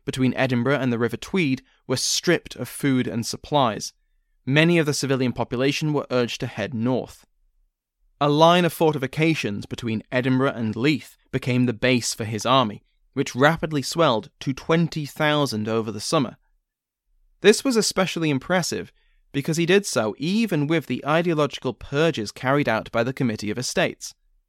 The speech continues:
The Kirk Party firmly believed that a small, motivated, religiously pure army could defeat any opponent, because God would be on their side. This led to eighty officers being expelled from Leslie's ranks,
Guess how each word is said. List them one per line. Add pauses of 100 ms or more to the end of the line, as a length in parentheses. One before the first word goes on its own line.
(680)
The
Kirk
Party
firmly
believed (220)
that
a
small,
motivated, (200)
religiously
pure
army (160)
could
defeat
any
opponent, (320)
because
God (100)
would
be
on
their
side. (920)
This
led
to
eighty
officers
being
expelled
from
Leslie's
ranks,